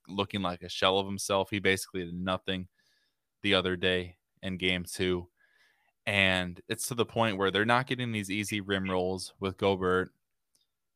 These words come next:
They're not containing ball on the perimeter. So that's, like, two of the kinda, like,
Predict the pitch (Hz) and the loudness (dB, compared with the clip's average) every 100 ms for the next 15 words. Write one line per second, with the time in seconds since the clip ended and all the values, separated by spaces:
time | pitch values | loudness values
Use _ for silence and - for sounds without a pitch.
0 | _ 98 98 101 - 95 104 104 101 98 | _ 0 2 2 2 -2 0 0 2 2
1 | 98 101 101 - 98 92 90 90 90 - | 2 0 -6 -2 -2 -2 -2 -2 -6 -12
2 | _ _ _ - 127 139 - 147 104 - | _ _ _ 0 4 4 4 0 0 0
3 | 117 113 104 95 98 92 - 101 98 92 | 2 2 2 0 -2 -2 0 0 0 0
4 | 87 80 - _ _ _ _ _ _ _ | -2 -6 -14 _ _ _ _ _ _ _
5 | _ _ _ 85 87 95 | _ _ _ -10 -4 -4